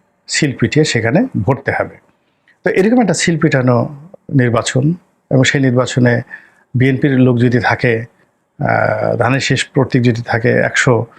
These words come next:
ষাটটি, বাকি দেখা গেল একশো বিশটি সিট থাকবে বিএনপির বিদ্রোহী প্রার্থী।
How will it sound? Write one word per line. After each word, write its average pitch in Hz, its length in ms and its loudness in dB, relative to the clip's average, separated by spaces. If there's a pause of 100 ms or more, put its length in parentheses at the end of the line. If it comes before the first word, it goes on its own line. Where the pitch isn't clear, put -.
(240)
ষাটটি, - 580 -2 (600)
বাকি 135 260 0
দেখা 131 240 0
গেল 120 280 0 (400)
একশো - 240 0
বিশটি 127 340 0
সিট - 320 -2
থাকবে 113 420 -2 (560)
বিএনপির 156 680 2 (420)
বিদ্রোহী 110 400 2
প্রার্থী। - 440 -6